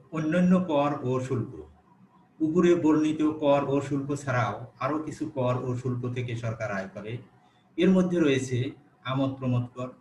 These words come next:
সম্পত্তি কর, পেট্রোল ও গ্যাসের উপর শুল্ক, বিদেশ ভ্রমণের উপর শুল্ক, সেচ কাজ ও যন্ত্রপাতির উপর কর ইত্যাদি উল্লেখযোগ্য।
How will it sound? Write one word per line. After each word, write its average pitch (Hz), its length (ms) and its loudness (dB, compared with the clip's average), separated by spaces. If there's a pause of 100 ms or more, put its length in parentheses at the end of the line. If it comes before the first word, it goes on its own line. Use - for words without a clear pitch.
(180)
সম্পত্তি 120 560 -4
কর, 123 160 -6 (460)
পেট্রোল 143 400 -4 (140)
ও - 20 0 (200)
গ্যাসের 131 280 -2
উপর 127 180 -4
শুল্ক, 120 340 -4 (600)
বিদেশ 147 300 -2
ভ্রমণের 139 380 -2
উপর 120 180 -4
শুল্ক, 120 320 -8 (460)
সেচ 143 300 -2 (120)
কাজ 120 240 -2 (180)
ও 127 60 -8 (140)
যন্ত্রপাতির 120 600 -2
উপর - 140 -6
কর 110 260 -4 (440)
ইত্যাদি 127 460 -6 (340)
উল্লেখযোগ্য। 113 480 -10